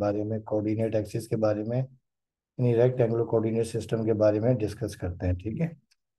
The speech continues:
अब हम इसके एमसीक्यू जो आपके previous पास, पास papers में आए हुए हैं या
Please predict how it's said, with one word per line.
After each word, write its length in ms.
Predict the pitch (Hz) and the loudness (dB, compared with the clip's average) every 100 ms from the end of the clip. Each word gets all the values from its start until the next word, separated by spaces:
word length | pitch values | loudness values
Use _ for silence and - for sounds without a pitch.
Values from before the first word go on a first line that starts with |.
| _ _ - - - | _ _ -20 -4 4
अब 160 | 151 151 | 8 8
हम 100 | 151 | 6
इसके 200 | - 143 | 6 8
एमसीक्यू 480 | 127 - 135 143 135 | 8 4 4 6 8
जो 140 | 131 | 8
आपके 260 | 120 117 127 127 | 8 6 4 4
previous 340 | 127 123 131 131 117 | 2 4 4 4 2
पास, 260 | 113 117 - _ - | 2 2 -8 _ -2
पास 260 | 113 113 - | -2 -2 -8
papers 320 | 113 117 110 | -6 -4 -4
में 140 | 113 | 0
आए 140 | 110 113 | 0 0
हुए 200 | 117 110 | 0 -2
हैं 140 | 113 | -2
या 160 | 113 | 2